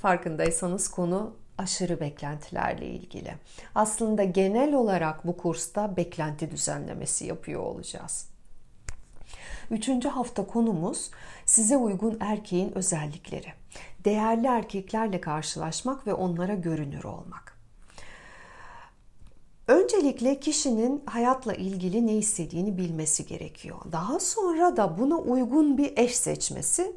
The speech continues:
daha uygun olandır. Bu sebeple bazen biz birini çekici buluyor olabiliriz, arzuluyor olabiliriz. Ama, e, bu kişiyle Yaşamdan bekle-, bekle-, beklentilerimiz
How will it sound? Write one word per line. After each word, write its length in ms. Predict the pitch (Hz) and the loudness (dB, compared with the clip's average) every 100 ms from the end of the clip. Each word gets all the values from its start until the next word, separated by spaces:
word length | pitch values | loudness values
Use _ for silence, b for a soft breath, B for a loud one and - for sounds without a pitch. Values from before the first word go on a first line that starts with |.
| - | 0
daha 280 | 269 220 - | 4 4 4
uygun 340 | - 156 151 | 0 -4 -6
olandır. 580 | 139 67 - - - - B B B B B B B B B | -6 -6 -8 -10 -16 -18 B B B B B B B B B
Bu 200 | 240 240 | -4 2
sebeple 680 | 381 - 480 381 403 254 196 | 2 2 2 2 4 4 6
bazen 440 | 233 285 302 339 320 | 8 8 6 4 2
biz 220 | 320 - | 0 2
birini 300 | 302 311 320 | 2 2 2
çekici 460 | 285 269 269 294 | 0 -2 0 0
buluyor 300 | 233 240 294 | 0 2 4
olabiliriz, 640 | 320 247 190 160 156 170 220 | 4 4 2 0 -2 -2 2
arzuluyor 580 | 233 233 233 247 302 370 | 4 4 2 -2 0 2
olabiliriz. 800 | 277 202 170 151 147 - - - B B - | 2 2 0 -4 -6 -6 -8 -8 B B -4
Ama, 440 | 277 453 294 180 B B B B B | -2 6 6 6 B B B B B
e, 340 | 220 220 208 220 | 2 2 0 2
bu 160 | 359 | 2
kişiyle 760 | 359 339 - 349 359 330 262 - - - - - - - - - | 2 2 4 6 6 8 6 4 0 -2 -10 -12 -14 -18 -12 2
Yaşamdan 600 | 233 269 311 294 339 330 | 4 4 2 4 4 2
bekle-, 460 | 285 294 277 233 | 2 2 0 2
bekle-, 340 | 262 262 262 240 | 0 2 -4 0
beklentilerimiz 920 | 214 254 247 254 254 285 285 302 311 | 0 2 2 2 2 2 2 4 2